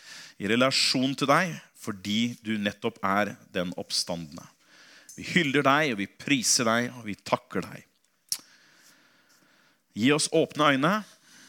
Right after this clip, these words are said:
i det vi leser tekstene, i det vi deler ditt ord, Herre, at vi ser og forstår viktigheten av dette for hver og en av oss. I Jesu navn. Amen.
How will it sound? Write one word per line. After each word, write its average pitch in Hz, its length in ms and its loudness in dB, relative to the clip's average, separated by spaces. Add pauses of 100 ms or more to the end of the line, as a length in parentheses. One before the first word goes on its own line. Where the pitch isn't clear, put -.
(260)
i 117 120 -6
det 113 120 2
vi 117 80 2
leser 131 320 2
tekstene, 143 560 0
i 131 40 -2
det 110 120 0
vi 107 160 -2
deler 117 280 2
ditt 123 200 -4
ord, 120 200 -2
Herre, 135 280 0 (420)
at - 80 -18
vi 110 140 -10
ser 123 420 2
og 127 80 -10
forstår 120 560 0
viktigheten 101 640 -4
av 104 80 0
dette 98 320 -4 (300)
for 101 260 -4
hver 95 380 -4
og 95 60 -2
en 92 180 -4
av 80 80 -8
oss. - 300 -4 (760)
I 98 220 -2
Jesu 110 320 0
navn. 85 220 -4 (1500)
Amen. 107 520 0